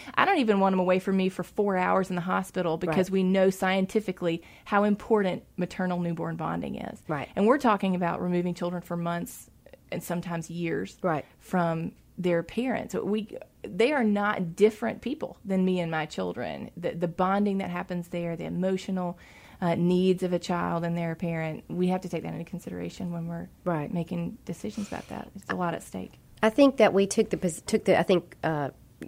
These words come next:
Speaker 2: you know, overall, I think the, the system has taken the approach that that's collateral damage somehow, that is just necessary, that it's just part of the process, when in fact,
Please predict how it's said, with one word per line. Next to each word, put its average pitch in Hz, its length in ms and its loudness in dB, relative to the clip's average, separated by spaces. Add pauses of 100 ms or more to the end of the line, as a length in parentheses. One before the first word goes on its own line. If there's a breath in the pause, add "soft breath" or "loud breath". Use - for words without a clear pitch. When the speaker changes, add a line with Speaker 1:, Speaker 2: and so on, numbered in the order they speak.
(380)
Speaker 2:
you 107 160 -4
know, 143 220 -2 (280)
overall, 170 480 8
I 170 60 6
think - 240 0
the, 143 240 -2 (160)
the - 80 -2
system 160 320 -2
has 151 100 0
taken 160 220 -2
the 147 60 0
approach 147 280 0
that 143 120 -2
that's 151 180 -2
collateral 143 480 -2
damage 143 480 -6 (100)
somehow, 139 540 -6 (140)
that 135 140 0
is 127 120 -2
just - 300 -6
necessary, 127 600 -6
that 127 240 -4
it's 143 100 -8
just - 200 -4
part 139 180 -2
of 139 40 -6
the - 80 -8
process, - 640 -4
when 151 160 0
in 143 100 -2
fact, 139 460 -2